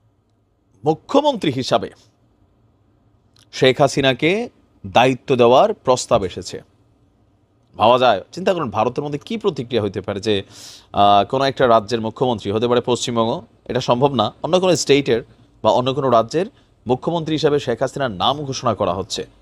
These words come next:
অথবা কেউ কেউ বলছেন যে প্রধানমন্ত্রী পদেও তাকে দায়িত্ব দেওয়া যেতে পারে। তিনি সফলতার সহিত ভারতকে আরও meticulously উন্নতির শীর্ষে নিয়ে যাবেন।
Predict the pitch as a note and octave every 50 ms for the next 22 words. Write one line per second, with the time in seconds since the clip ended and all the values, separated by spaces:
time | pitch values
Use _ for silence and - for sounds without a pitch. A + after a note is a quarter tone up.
0 | _ _ _ _ _ - - B2+ D3 F#3 G3+ F#3+ D3 B2 A#2 - C#3+ D3+ D3+ E3+
1 | F#3 D#3 C3+ C3+ C3+ - F3 E3+ D#3+ E3 F3+ G#3+ C4+ - _ _ _ _ _ _
2 | - C#3 C#3 D3 F#3 G3+ G#3 G3+ G3 E3 - D#3 C3+ C#3+ C3 B2+ B2 A#2 C3 A#2+
3 | G#2+ - C3+ F3+ C4 - _ _ _ _ _ _ G2 F2 - C3 D3 D3+ C#3 -
4 | - C#3 B2 B2 A#2 A2+ G#2+ A2+ A2 G#2 A2+ F#2+ G#2 G2 E2+ D#2+ - _ _ _
5 | _ - C#3 C3+ C3 A#2+ A#2 - _ _ _ _ - - - D#3 D3 C#3+ F3+ F#3
6 | F#3+ F3 E3 C#3+ - - B2+ B2 A#2+ G#2 F2 G#2+ A2 A2+ A#2+ A#2 - - B2+ A#2+
7 | B2+ D#3 G3 - - _ _ _ - G2+ A2 B2+ C#3+ D#3 - G#3 F3 G3+ G3+ G#3+
8 | A#3 A3 - - G#2+ F#2 - _ _ C#3+ D3 D3+ D#3 D#3+ D#3 D#3+ F3+ F3 - -
9 | C3+ B2 A2+ - - D3 B2+ A2+ G#2 F2+ F#2+ E2+ D#2+ E2